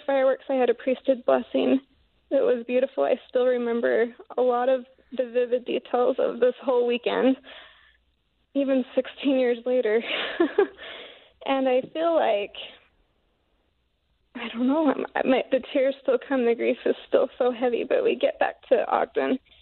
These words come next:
And we go up after the fireworks. I had my bag packed. His, I think I said his nursery was ready. I had decorated it. And,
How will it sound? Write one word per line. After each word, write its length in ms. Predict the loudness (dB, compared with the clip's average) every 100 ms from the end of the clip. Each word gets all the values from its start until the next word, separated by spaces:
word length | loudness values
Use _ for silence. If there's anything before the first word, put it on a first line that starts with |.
| _ _ -4
And 380 | 0 0 0 -4 -8 -18 -6
we 140 | -4
go 220 | 0 0 2
up 180 | 0 -2
after 520 | -4 -6 -4 0 0 -4 _ _ _ _
the 80 | -2 0
fireworks. 640 | -2 0 2 0 -2 -8 -20 -20 -20 -8
I 160 | -2 -2 2
had 160 | 0
my 140 | 0 -2
bag 360 | 0 0 0 -2
packed. 480 | -4 0 0 -2 -6 -10
His, 240 | 4 4 4 -10 -20 -20 _
I 100 | -4
think 280 | -2 -4 2
I 140 | 0 0 -2
said 160 | 0 0
his 120 | 0
nursery 420 | 0 0 -2 0
was 240 | 2 0 -2
ready. 360 | -2 0 0
I 80 | 0
had 140 | -2 0
decorated 600 | -2 0 0 0 0 -2
it. 320 | 0 0 -2 -6
And, 300 | -12 -10